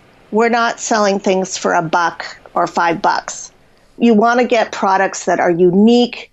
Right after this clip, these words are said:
that are desirable, and you want to set a nice asking price for those. So, of course, all kinds of brand items, fashion items,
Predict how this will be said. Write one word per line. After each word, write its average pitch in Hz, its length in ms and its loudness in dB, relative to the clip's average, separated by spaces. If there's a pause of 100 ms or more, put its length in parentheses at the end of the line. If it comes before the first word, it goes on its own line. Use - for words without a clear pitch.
(140)
that 180 240 0
are 180 340 2
desirable, 185 1040 0 (180)
and 233 380 0
you 285 140 0
want 311 200 0
to - 380 -8
set - 320 0
a 226 60 0
nice 220 440 0
asking 208 440 -2
price 180 320 -2
for 180 160 -4
those. - 480 -2 (340)
So, 214 480 2 (140)
of 208 160 -4
course, 277 480 0 (100)
all 269 240 2
kinds 214 520 -4
of 175 440 0 (120)
brand 208 580 0
items, 175 800 -2 (300)
fashion 202 520 0
items, 170 560 -2